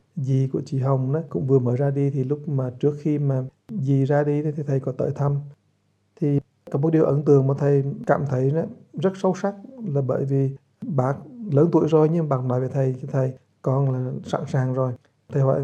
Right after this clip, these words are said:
"Bác đã chuẩn bị chưa?" Nói, "Chuẩn bị rồi, con sẵn sàng rồi, con buông được rồi." Lời đó làm cho thầy cũng xúc động lắm các bác, bởi vì đó,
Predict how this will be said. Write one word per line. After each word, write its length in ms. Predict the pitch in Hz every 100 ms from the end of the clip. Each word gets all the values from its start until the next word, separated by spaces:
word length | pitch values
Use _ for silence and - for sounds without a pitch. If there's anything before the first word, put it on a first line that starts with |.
| 139
"Bác 200 | 127 143
đã 80 | 147
chuẩn 180 | - 147
bị 160 | 143
chưa?" 240 | 151 180 151
Nói, 200 | 127 135
"Chuẩn 200 | - 131
bị 120 | 127
rồi, 140 | 131
con 200 | 131 139
sẵn 160 | 139 -
sàng 280 | - 123 123
rồi, 140 | 120
con 400 | 123 135 131 135
buông 220 | 143 139
được 140 | 135 123
rồi." 200 | 131 123 - _ _ _ _ _ _ _ _ _ _ -
Lời 220 | 180 160
đó 180 | 143 135
làm 220 | 147 147
cho 80 | 156
thầy 300 | 151 143 151
cũng 200 | - 139
xúc 180 | 247 220
động 220 | 123 120
lắm 140 | 123
các 120 | 123
bác, 120 | 131 143 160
bởi 140 | -
vì 240 | 139 147
đó, 100 | 147